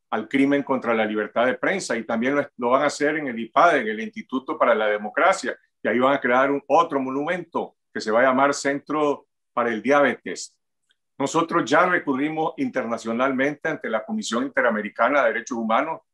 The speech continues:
Tenemos confianza que este caso, que no es solo de Confidencial, también incluye a cien por ciento Noticias, a Radio Darío, a Radio La Costeñísima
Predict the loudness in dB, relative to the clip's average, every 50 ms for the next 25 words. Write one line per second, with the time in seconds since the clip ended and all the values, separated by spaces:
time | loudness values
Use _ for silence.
0 | _ -4 -4 0 0 0 0 2 2 2 2 2 2 2 2 2 0 -2 -6 -4
1 | -2 -2 -2 -2 -4 -8 -4 0 2 4 4 2 0 -4 -6 -8 -10 _ _ _
2 | _ _ -8 -4 -2 -2 -2 0 2 2 4 4 4 2 0 -2 -4 -8 -10 -8
3 | -6 -6 -6 -6 -2 0 2 2 2 2 -2 -6 -6 -2 0 0 0 0 0 -2
4 | -2 0 0 0 2 2 2 2 0 0 0 -2 -4 -2 -4 -8 -4 -4 -6 -6
5 | -2 -2 -2 -2 -2 -2 -2 -2 -2 -2 0 -2 -4 -4 -4 _ _ _ _ _
6 | _ 0 2 4 4 4 4 4 4 4 4 4 2 2 0 0 0 0 -2 -2
7 | 0 -2 0 0 0 0 -2 -2 -4 -6 -8 -8 -8 -6 -6 -6 -6 -6 -6 -4
8 | -4 0 0 0 0 -2 -8